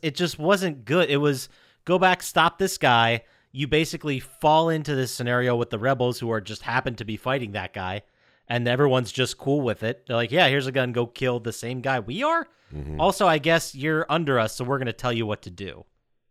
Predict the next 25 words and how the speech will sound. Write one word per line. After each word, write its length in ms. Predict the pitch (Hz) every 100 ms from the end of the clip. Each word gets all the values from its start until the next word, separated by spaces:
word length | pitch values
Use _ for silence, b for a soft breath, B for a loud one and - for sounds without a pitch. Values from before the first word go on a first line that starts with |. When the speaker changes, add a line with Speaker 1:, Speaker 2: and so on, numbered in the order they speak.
| _ _ _ _ _
Speaker 1:
Despite 280 | - 113 143
the 60 | -
fact 240 | 135 120
that 80 | 120
you're 140 | 110
a 40 | 110
one-man 360 | 107 98 98
ar-, 80 | 104
and 180 | 131 120
it, 100 | 110 -
oh, 120 | 92 - -
yeah, 80 | 87
there's 180 | - 104
so 180 | - 104
many 180 | 87 87
other 180 | 90 90
issues 260 | - 92
with 120 | 98 -
this. 120 | - B B B
So, 380 | - 190 190 190 _ _ _ _ - _ _ _ _ _ _ _ _ _ _ _ _ _ _ -
would 140 | 156
I 60 | 143
play 180 | 143
it? 80 | 120
No. 200 | 101 82